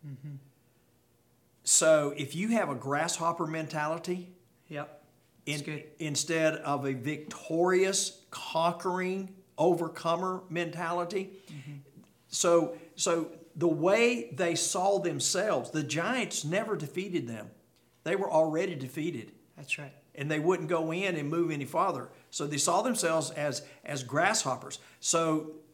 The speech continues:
Speaker 2: the way you see yourself is the way you think other people see you.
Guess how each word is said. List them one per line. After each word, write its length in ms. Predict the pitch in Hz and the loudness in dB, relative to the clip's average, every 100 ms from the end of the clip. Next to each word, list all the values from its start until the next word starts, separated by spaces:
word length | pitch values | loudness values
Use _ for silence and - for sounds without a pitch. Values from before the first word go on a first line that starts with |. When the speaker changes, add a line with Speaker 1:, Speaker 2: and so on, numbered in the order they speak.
| _ _ _ _ | _ _ _ _
Speaker 2:
the 140 | 170 | 2
way 640 | 165 151 190 226 240 226 - 123 | 2 4 4 4 2 -2 -10 -8
you 240 | 151 226 | -4 0
see 420 | - - 233 247 | 2 2 0 0
yourself 680 | 220 165 - 151 143 139 135 | 0 0 0 0 0 0 -2
is 180 | 170 147 | -2 -2
the 60 | 139 | -2
way 300 | 139 170 170 | 0 4 4
you 160 | 151 160 | 2 -4
think 280 | 180 165 - | -4 -6 -2
other 220 | 180 160 | -4 -4
people 300 | - 147 131 | -6 -8 -4
see 160 | - 151 | -4 -2
you. 220 | 117 | -6